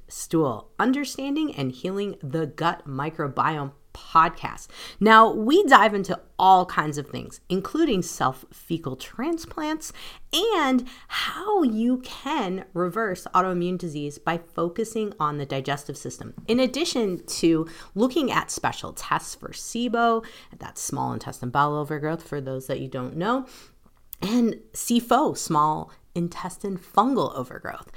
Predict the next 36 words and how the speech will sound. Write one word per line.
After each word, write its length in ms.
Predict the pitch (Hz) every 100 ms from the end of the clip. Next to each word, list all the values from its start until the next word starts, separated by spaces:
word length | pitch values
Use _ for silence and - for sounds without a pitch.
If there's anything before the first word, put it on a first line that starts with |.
| - -
So 160 | -
we 220 | 226 311
dive 240 | 392 330 254
into 240 | 233 185
a 40 | 160
lot 420 | 156 160 170 180
of 60 |
geeky 360 | 170 165 165 160
things 240 | 147 151
about 360 | 156 135 123 -
gut 220 | 123 131
health 300 | - 175 180 -
and 220 | 156 156
some 180 | - 185
stuff 320 | - 240 240
that 260 | 160 - - -
I 240 | 143 175 175
even 420 | 151 143 131 123
didn't 340 | 127 123 117
know 180 | 131 123
about. 380 | 120 - - -
So 220 | - 123
this 340 | 123 156 247 294
episode's 640 | 277 277 262 277 269 170
gonna 280 | 165 139 156
be 160 | 170
a 40 | 165
good 220 | 151 135
one. 200 | 120 - - -
So 460 | - 220 247 392 - -
let's 400 | - 220 370 -
introduce 600 | - 214 233 214 233 247
you 160 | 311 311
to 260 | - 254 160
Lindsay 440 | 123 127 131 156
Parsons. 680 | 160 - - - - -